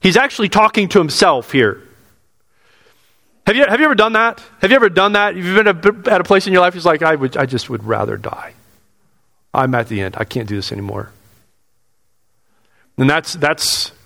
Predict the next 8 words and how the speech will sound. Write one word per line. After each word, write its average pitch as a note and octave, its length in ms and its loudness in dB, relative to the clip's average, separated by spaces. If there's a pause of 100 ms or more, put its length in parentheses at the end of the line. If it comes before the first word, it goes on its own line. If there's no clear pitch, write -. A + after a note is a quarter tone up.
(160)
the C3 80 2
spirit. B2+ 340 2
Jonah F3 240 2
has D3+ 160 -2
turned C#3+ 320 -2
inward A2+ 480 2 (120)
upon A#2+ 240 0
himself. A2 480 -4